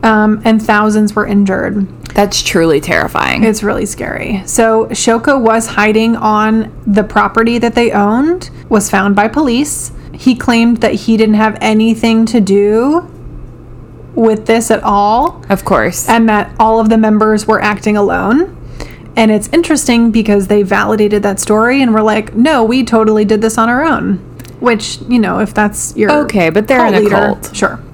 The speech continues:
Speaker 1: Shoko Asahara's trial lasted eight years.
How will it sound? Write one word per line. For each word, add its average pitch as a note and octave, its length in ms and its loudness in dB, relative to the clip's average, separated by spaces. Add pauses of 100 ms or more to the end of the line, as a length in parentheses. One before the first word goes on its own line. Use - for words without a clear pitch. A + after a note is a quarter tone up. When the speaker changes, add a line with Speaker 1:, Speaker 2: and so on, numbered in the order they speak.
(120)
Speaker 1:
Shoko C4+ 300 0
Asahara's A#3+ 640 2
trial G#3+ 440 0
lasted G#3 500 0
eight A3 200 -2
years. G#3+ 600 -4